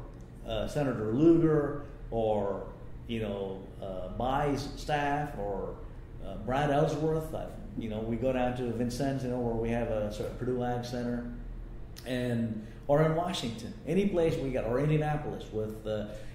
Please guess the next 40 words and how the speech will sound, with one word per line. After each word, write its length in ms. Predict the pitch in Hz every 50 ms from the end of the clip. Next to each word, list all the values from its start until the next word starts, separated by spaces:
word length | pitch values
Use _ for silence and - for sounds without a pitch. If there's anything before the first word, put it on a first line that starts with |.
| - -
you 80 | - 135
know, 100 | 110 101
Mitch 240 | 107 123 - -
Daniels, 380 | 113 120 123 127 127 123 117 110
the 60 | 113
governor, 540 | 104 107 127 135 139 135 131 131 135 135 123
or 60 | 107
Becky 280 | 98 120 120 - 123 117
Skellman, 420 | - - 120 117 113 113 117 113
the 80 | 113 107
lieutenant 480 | 107 101 101 - - 127 120 117 120
governor. 540 | 123 123 120 120 117 120 113 113 110 113 - - - - - - - - - - -
We 120 | 104 104 104
brag 360 | 98 101 120 123 127 123 117
about 340 | 107 104 101 104 - - -
these 140 | - -
things 260 | - - - 95 95 -
as 120 | - - -
well. 260 | - 104 104 101 98
We 120 | 98 101 104
look 400 | 104 110 123 127 - - - -
for 240 | 110 110 107 104 107 107
things, 320 | - 110 107 104 104 98 - - - - - - - - -
and, 220 | 123 131 135 - -
and 220 | 135 135 135 131
the 120 | 135 143 143
only 160 | 160 180 185
way 120 | 185 185 175
you 60 | -
can 140 | 170 151 123
brag 420 | 127 127 123 127 139 143 131 120
is 240 | 120 117 117 110 107
not, 480 | 117 120 120 117 113 - - - - - - - - - -
you 120 | - 123 113
know, 360 | 101 98 104 107 107 104 104 -
based 340 | 113 113 113 113 - - 117
on, 520 | 113 107 107 107 107 101 98 98 95 - - - - - - - - - - - -
uh, 680 | - 98 101 101 98 95 95 95 92 92 92 92 92 92 95 - - - - - - - - - - - - -
uh, 40 | - - - - - - - - - - - -
falsehoods, 680 | - 151 147 135 127 - - - 113 98 98 98 98